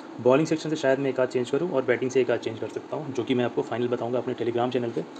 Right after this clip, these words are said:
Description पे लिंक दे दिया है, वहाँ से जाकर Telegram ज्वाइन कर लेना।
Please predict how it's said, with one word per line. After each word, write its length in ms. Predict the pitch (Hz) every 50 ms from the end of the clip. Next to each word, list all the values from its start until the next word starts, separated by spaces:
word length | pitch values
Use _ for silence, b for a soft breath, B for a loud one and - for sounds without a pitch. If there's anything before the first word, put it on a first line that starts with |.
| - - -
Description 400 | - - - - 123 - - 139
पे 80 | 123 139
लिंक 240 | 123 120 131 151 135
दे 100 | 131 120
दिया 180 | 117 123 147
है, 60 | 180 - - B B B B B B B B B B - - -
वहाँ 140 | 127 131 143
से 60 | 139
जाकर 200 | 135 131 131 143
Telegram 400 | 127 120 113 107 110 110 110 110
ज्वाइन 200 | 104 107 107 120
कर 120 | 123 147 151
लेना। 220 | 165 170 180